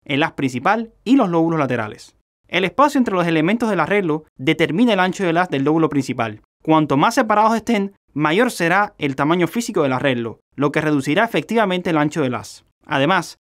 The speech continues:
los ángulos y el tamaño de los lóbulos laterales cambian con el espaciado de los elementos porque los campos se suman de manera diferente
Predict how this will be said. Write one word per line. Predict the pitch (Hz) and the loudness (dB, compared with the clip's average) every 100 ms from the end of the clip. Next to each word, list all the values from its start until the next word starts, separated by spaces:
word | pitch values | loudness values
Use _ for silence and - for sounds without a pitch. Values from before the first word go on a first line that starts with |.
| - | -2
los | 151 214 | 0 2
ángulos | 247 240 226 - | 2 4 2 0
y | 190 | -2
el | 175 | -2
tamaño | 151 156 208 247 | 0 0 2 2
de | 233 | 2
los | 165 | 2
lóbulos | 160 196 220 175 | 2 2 4 0
laterales | 147 185 190 165 - _ | 0 0 0 -2 -6 _
cambian | - 269 247 190 | 0 2 4 2
con | 160 156 | 2 2
el | 139 | 2
espaciado | - 131 180 208 | -2 -4 0 2
de | 190 | 2
los | 156 | 2
elementos | 139 143 202 175 151 - _ _ | 2 0 -2 -2 -4 -6 _ _
porque | 143 139 143 | -4 -2 -2
los | 151 | -2
campos | 220 240 233 | 0 0 0
se | 156 | -2
suman | - 247 214 | 0 2 2
de | 151 | 2
manera | 135 151 185 | 0 0 0
diferente | 160 147 147 151 156 156 | -2 0 0 0 -2 -6